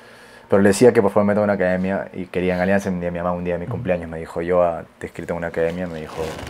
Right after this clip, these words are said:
Speaker 1: "¿Cuál?". Le dije, "No, porque quería ir a Alianza en ese momento". Me dijo, "Cristal". Y yo como que dije, "Ya,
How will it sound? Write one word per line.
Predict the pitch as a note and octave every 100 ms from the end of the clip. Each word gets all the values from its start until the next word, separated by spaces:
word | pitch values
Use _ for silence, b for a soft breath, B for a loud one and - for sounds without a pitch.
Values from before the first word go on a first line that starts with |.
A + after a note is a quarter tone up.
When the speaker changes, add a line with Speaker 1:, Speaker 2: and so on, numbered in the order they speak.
| - -
Speaker 1:
"¿Cuál?". | F#2+ F2+
Le | E2+
dije, | -
"No, | E2+
porque | E2+ F2
quería | F#2+ F2+ F2+ E2+ - -
ir | F#2
a | F2+
Alianza | G2+ G2+
en | G2
ese | F2
momento". | F#2+ G2+ G#2+ - - B B B B B B
Me | F#2
dijo, | F#2 E2+
"Cristal". | D#2+ - E2+ D#2 - _ _ -
Y | E2+ E2
yo | D#2
como | E2+ D#2+ D#2
que |
dije, | D#2 D#2
"Ya, | D#2+ D2+